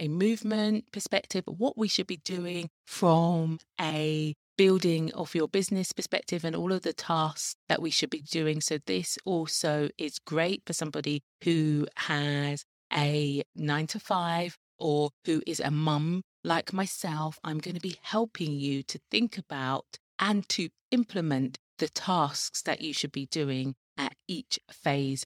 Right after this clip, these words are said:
of your cycle. And then I'm gonna help you create a plan, and we are gonna start to implement it together. And then you are gonna continue to implement it on your own with my guidance. How's that sound?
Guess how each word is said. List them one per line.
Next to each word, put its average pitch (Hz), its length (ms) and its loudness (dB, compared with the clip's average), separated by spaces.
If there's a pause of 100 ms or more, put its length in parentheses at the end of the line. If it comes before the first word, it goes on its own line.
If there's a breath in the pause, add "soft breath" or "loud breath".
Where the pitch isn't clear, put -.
of 139 320 -4
your 131 460 -4
cycle. 127 680 -2 (220)
And 196 200 2
then 233 280 8
I'm 175 120 0
gonna 170 160 2
help 156 260 0
you 160 80 -6
create - 480 0
a - 80 -16
plan, 220 680 2 (220)
and 175 380 4
we 196 220 4
are 180 40 2
gonna 170 160 0
start - 280 0
to - 160 -4
implement 214 560 4
it - 100 0
together. 180 540 0 (280)
And 180 380 2
then 165 420 2 (200)
you 180 520 0
are 170 80 0
gonna 160 200 -4
continue 160 680 0
to - 220 -6
implement 160 560 -2
it 147 140 -2 (120)
on 196 220 2
your 185 200 0
own 147 320 0 (100)
with 170 640 -2 (160)
my 143 420 0 (140)
guidance. 123 680 -4 (320)
How's 175 180 2
that - 160 -2
sound? 135 300 -2